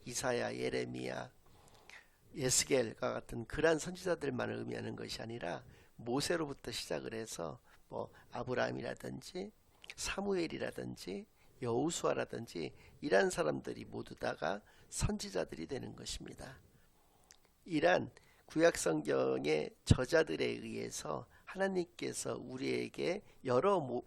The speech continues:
부분과 여러 모양으로 말씀하여 주신 그 내용, 그것이 바로 구약 성경이 되는 것인데, 이 구약 성경을 말씀하여 주셨던 하나님이 "이 모든 날 마지막에는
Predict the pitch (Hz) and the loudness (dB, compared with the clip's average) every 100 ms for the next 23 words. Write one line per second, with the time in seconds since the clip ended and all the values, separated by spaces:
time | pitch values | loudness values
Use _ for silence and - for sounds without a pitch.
0 | - 135 139 139 123 113 113 139 131 120 | -6 -8 -2 0 0 -2 -2 0 0 0
1 | 117 123 139 135 127 160 208 - - - | 0 4 4 2 0 -2 -2 -8 -20 -20
2 | - 120 123 - 165 151 - 127 - 175 | 2 2 4 0 4 4 2 -2 -2 -2
3 | 190 208 _ _ _ - 131 123 120 127 | -4 -8 _ _ _ -6 -2 0 -2 -6
4 | - - _ _ _ _ _ _ _ _ | -12 -20 _ _ _ _ _ _ _ _
5 | - 131 120 107 - - - 147 - - | 0 4 4 2 -8 -20 -8 -6 -6 -6
6 | 123 120 123 - - - - 143 - 151 | -6 -6 -6 -14 -20 -8 4 4 4 0
7 | 131 123 127 139 123 120 113 - 120 156 | 0 -2 -2 -4 -4 -4 -8 -8 0 2
8 | 196 233 - - - - 139 147 - 147 | 2 -4 -18 -20 -20 -2 2 2 2 6
9 | 160 156 - 156 143 147 180 180 120 120 | 6 6 2 2 2 4 4 4 4 2
10 | - 131 123 120 - 123 127 175 151 117 | 0 -2 -2 -8 -4 -2 0 0 0 0
11 | 117 131 113 104 _ _ - _ _ - | 0 2 0 -4 _ _ -20 _ _ -20
12 | - - - - - - - - 170 185 | -20 -20 -12 -12 -10 -14 -16 2 6 8
13 | 147 160 175 175 190 180 127 117 135 156 | 8 4 4 8 8 8 6 4 4 4
14 | 151 120 113 120 135 107 | 4 6 2 4 4 2